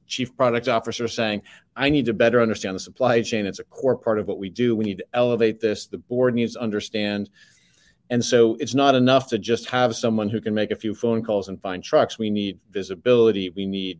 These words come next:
better matches. We need reliability. All of the things that we had built on the platform started to become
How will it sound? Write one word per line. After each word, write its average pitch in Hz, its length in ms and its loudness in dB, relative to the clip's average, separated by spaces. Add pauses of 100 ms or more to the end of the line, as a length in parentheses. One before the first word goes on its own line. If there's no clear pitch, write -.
(160)
better 95 240 0
matches. 104 560 -4
We 98 120 -6
need 95 200 -8
reliability. 98 1000 2 (500)
All 151 300 6
of 151 60 2
the 123 80 0
things 127 400 0
that 110 100 -10
we 107 180 -6
had 98 240 -14
built 110 300 -2
on 98 100 -12
the 92 80 -10
platform 107 640 -6
started 107 320 -6
to 101 60 -10
become 101 580 -6